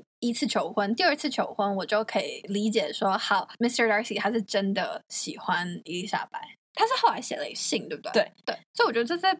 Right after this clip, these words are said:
Speaker 1: 这一个举动当中，会让我感觉到，就是他是真的有在，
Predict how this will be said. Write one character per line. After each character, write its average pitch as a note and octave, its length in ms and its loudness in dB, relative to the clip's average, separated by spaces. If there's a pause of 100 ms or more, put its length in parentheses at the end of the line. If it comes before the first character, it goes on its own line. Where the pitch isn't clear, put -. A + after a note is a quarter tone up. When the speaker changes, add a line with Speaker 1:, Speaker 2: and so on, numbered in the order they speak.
Speaker 1:
这 G4 220 4
一 F#4+ 40 -4
个 G3+ 380 2 (140)
举 - 220 -4
动 B3+ 260 2
当 G#3 180 2
中， A#3 200 0
会 C4 120 0
让 A#3+ 260 2
我 A3 60 -6
感 - 240 -4
觉 - 160 -10
到， G3+ 240 4 (240)
就 A3 120 -4
是 A3 80 2
他 A3 180 2
是 A#3 140 -4
真 F3+ 280 0
的 - 120 -2
有 - 240 -8
在， E3 320 2